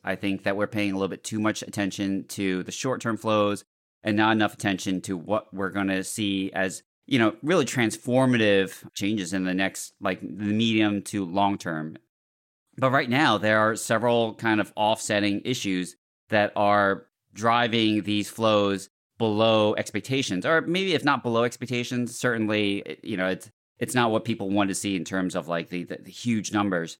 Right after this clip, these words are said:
So far, the, the flows themselves have been fairly decent, actually, but there's been a lot of rebalancing. There's been people moving away from less efficient Bitcoin holding vehicles to more efficient ones, I E E T Fs.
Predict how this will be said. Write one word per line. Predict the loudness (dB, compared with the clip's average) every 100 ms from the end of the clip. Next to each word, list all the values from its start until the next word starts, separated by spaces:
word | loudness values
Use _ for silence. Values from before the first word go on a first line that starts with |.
| _ _ _ _ -2
So | 0 4
far, | 2
the, | 2
the | 0 -2
flows | 0 2 2
themselves | 2 0 2 2 0 -8
have | -2 -2
been | 0 -4 _ _
fairly | 0 2 4
decent, | 2 0 -2 -4 -8 _ -2
actually, | -2 -2 -4 -6
but | 0 2 2 -2 -16
there's | -8 -8
been | -4
a | -2
lot | 0 0
of | 2
rebalancing. | 0 2 0 0 -4 -6 -10 _ _
There's | -2 0
been | 2 0
people | 0 0
moving | 0 0 2
away | 0 0 0 0
from | 0
less | -2 -2
efficient | -4 -4 -4 -4
Bitcoin | -4 -2 -2 -2
holding | -4 -4 -4
vehicles | 0 -2 0 0 0 -2
to | -4
more | -2
efficient | -4 -4 -6 -4
ones, | -2 0 0 -2 -6 _ _
I | -2 -2
E | 0 -2 -2
E | -4
T | -4 -2
Fs. | 0 0 -2